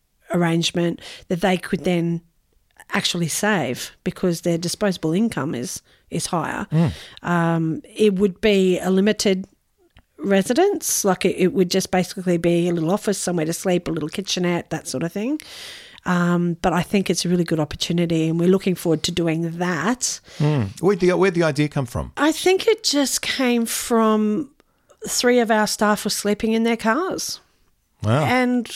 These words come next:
Speaker 1: when they came to us and we said, well, one of them was working for us, um, and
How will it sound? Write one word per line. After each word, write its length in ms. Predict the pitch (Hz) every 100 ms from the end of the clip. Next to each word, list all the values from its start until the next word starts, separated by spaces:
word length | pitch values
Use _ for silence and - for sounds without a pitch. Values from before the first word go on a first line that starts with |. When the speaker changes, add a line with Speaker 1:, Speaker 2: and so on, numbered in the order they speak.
| -
Speaker 1:
when 280 | - 233 247
they 120 | 240
came 280 | 233 247 285
to 160 | - 208
us 240 | 143 -
and 120 | - 220
we 80 |
said, 320 | 220 226 226 - - -
well, 120 | 220
one 160 | 277 311
of 60 |
them 140 | 220 190
was 200 | 185 -
working 300 | 180 175 180
for 240 | - 147 147
us, 300 | 131 - - _ _ - 370
um, 400 | 180 165 - - -
and 380 | 180 170 170